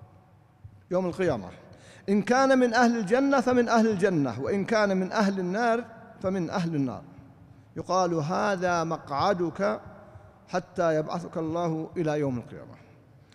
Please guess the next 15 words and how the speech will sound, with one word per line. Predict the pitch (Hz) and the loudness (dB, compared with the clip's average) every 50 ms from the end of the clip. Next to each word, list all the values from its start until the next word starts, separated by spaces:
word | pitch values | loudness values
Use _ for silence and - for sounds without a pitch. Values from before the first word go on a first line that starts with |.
| - - _ - - - _ - - - | -20 -20 _ -20 -20 -20 _ -20 -18 -8
وعن | 131 160 160 175 180 | -4 -2 0 0 2
أنس | - 254 277 269 202 - | 2 4 4 4 2 0
رضي | 170 175 170 170 | -4 -4 -2 -2
الله | 165 170 175 170 165 160 | -2 0 0 0 0 -2
تعالى | 156 165 147 160 156 151 | -2 -2 -2 0 0 0
عنه | 147 160 143 139 | 0 0 0 -2
الحديث | 127 - 156 151 160 151 | -4 -4 -6 -4 -4 -6
الأول | 160 - 143 165 160 147 | -4 -4 -2 -2 -2 0
عن | 135 156 | -2 -2
ابن | 151 147 151 156 | -2 -2 -2 -2
عمر | 143 175 180 165 147 | -2 0 -2 -2 -2
رضي | 139 135 131 | -2 -4 -4
الله | 131 127 139 131 127 123 | -6 -4 -4 -4 -4 -4
تعالى | 120 135 120 127 123 120 | -4 -4 -4 -4 -4 -4
عنهما، | 123 139 139 123 131 139 131 123 123 120 | -4 -4 -2 -2 -2 -2 -2 -2 -4 -6